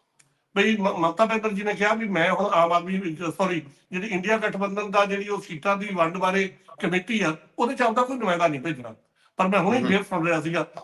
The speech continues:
Speaker 1: ਉਹਨਾਂ ਨੇ ਕਿਹਾ ਵੀ ਨਹੀਂ, ਉਹ ਤਾਂ ਫਿਰ ਜਦੋਂ ਅਧੀਰ ਰੰਜਨ ਨੇ ਕੋਈ ਸ਼ਬਦ ਮਾੜੇ ਬੋਲੇ ਨੇ, ਤਾਂ ਕਰਕੇ ਵੀ, ਅਹ, ਦੀਦੀ ਨੂੰ ਇਹ ਗੱਲ ਕਹਿਣੀ ਪਈ ਆ।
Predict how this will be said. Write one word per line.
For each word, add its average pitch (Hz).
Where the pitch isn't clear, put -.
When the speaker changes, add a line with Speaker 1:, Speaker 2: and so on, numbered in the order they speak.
Speaker 1:
ਉਹਨਾਂ 202
ਨੇ 208
ਕਿਹਾ 214
ਵੀ 208
ਨਹੀਂ, 196
ਉਹ 202
ਤਾਂ 220
ਫਿਰ 196
ਜਦੋਂ 185
ਅਧੀਰ 156
ਰੰਜਨ 165
ਨੇ 170
ਕੋਈ -
ਸ਼ਬਦ 160
ਮਾੜੇ 151
ਬੋਲੇ 151
ਨੇ, 175
ਤਾਂ 185
ਕਰਕੇ 185
ਵੀ, 160
ਅਹ, 151
ਦੀਦੀ 156
ਨੂੰ 160
ਇਹ 160
ਗੱਲ 151
ਕਹਿਣੀ 165
ਪਈ 147
ਆ। 190